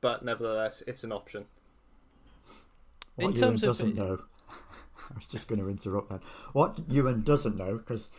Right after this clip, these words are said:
Speaker 2: the reason why I was late to this podcast, guys, is because I was doing a bit more research and I've had a bit of extra information,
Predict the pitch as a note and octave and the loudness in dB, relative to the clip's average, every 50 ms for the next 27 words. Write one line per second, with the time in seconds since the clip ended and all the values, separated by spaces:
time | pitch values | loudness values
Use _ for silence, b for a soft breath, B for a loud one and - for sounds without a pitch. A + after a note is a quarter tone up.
0 | B B B B B - A#2 B2 B2 G#2+ A2+ A2+ G#2+ G#2+ G#2 G#2 G#2+ G#2+ G#2 A2 | B B B B B 0 2 2 2 2 2 4 4 4 4 4 4 2 4 4
1 | A2 A2 A2 - - G2+ F#2 F#2 - - - G#2+ G2 - - - G2+ - - - | 4 2 2 -2 -6 -6 -6 -8 -8 -6 -4 -4 -4 -4 -6 -8 -8 -8 -6 -4
2 | G#2 G#2 G#2 G2+ F#2+ G2+ G2+ G2+ - A2 - - G#2 F#2 G2 G2 - - - - | 0 0 0 0 0 -2 -6 -6 -6 -8 -6 -4 -2 0 0 0 0 -2 -4 -2
3 | - F#2+ F#2+ G2 F#2 - A2 G#2+ G#2+ - F#2+ F#2 F2+ F#2+ G2 F#2 - - G#2 G2 | -2 -2 0 -2 -2 -2 -4 -4 -2 -2 -4 -2 -2 -4 -4 -4 -4 -4 -4 -4
4 | G#2+ - - G#2 F#2+ F#2+ F#2+ F2 G2 E2+ F#2 E2+ A2 G#2+ G#2+ G2+ F2+ G2 - A2 | -4 -6 -6 -6 -4 -4 -6 -6 -6 -6 -4 -2 -2 -2 -2 -2 -4 -6 -6 -6
5 | - - G#2 G2 F#2+ - - F#2+ G2 G2+ G2 F#2 - - F2+ F2 | -6 -6 -4 -4 -6 -6 -6 -4 -4 -4 -4 -4 -6 -8 -10 -10